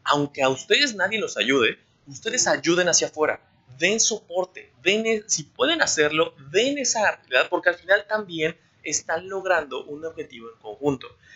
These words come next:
Si otro departamento nunca les ayuda y ustedes los ayudan, están logrando para que la compañía llegue al lugar que ustedes quieren, porque al final va a beneficiarlos a ustedes. Si ustedes están trabajando en una plaza comercial y tienen un negocio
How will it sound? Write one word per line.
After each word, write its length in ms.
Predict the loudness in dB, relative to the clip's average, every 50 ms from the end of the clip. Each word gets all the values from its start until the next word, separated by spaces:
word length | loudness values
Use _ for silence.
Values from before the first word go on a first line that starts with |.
| -20 -8 -2
Si 200 | -2 0 2 2
otro 180 | 4 4 4
departamento 840 | 4 6 6 4 4 4 2 2 2 2 2 2 2 2 2 2 -2
nunca 360 | -4 -2 0 0 2 2 4 4
les 240 | 4 4 4 2
ayuda 440 | 2 0 2 2 2 4 4 2 0 _ _ _ _ _ _ _ _ _ _ _ _ _
y 100 | -8 -8
ustedes 260 | -6 0 4 4 4
los 180 | 6 4 4 4
ayudan, 460 | 4 4 6 6 6 4 2 0 -4 _ _ _ _ -10
están 240 | -2 0 2 2 4
logrando 300 | 4 4 2 2 2 2
para 160 | 2 4 4
que 80 | 4
la 120 | 4 4 4
compañía 460 | 2 0 0 0 0 2 2 2 2
llegue 280 | 4 4 4 4 4 4
al 60 | 4
lugar 240 | 4 4 4 2 2
que 80 | -4
ustedes 300 | -8 -6 -4 -4 -4 0
quieren, 360 | 2 4 4 4 4 2 -2 -2 -4
porque 160 | 0 0 0
al 80 | 0
final 200 | 0 -4 -2 2 2
va 80 | 2
a 60 | 4 2
beneficiarlos 480 | 0 -4 -6 -10 -10 -10 -8 -8 -10 -12
a 20 |
ustedes. 520 | -4 2 4 4 4 4 2 -4 -10 -20 _ _ _ _ _ _
Si 140 | -14 -12 -12
ustedes 300 | -10 -4 0 2 2 2
están 240 | 2 0 -2 -2 2
trabajando 520 | 2 2 2 2 2 2 2 2 2 0
en 100 | 0 0
una 180 | -2 -4 0 0
plaza 300 | 2 2 2 0 -2 -4
comercial 440 | -8 -14 -6 -4 -4 -4 -4 -6
y 60 | -12 -10
tienen 200 | -8 -8 -6 -6
un 120 | -4 -2
negocio 500 | -2 0 2 2 4 4 2 0 -4 -8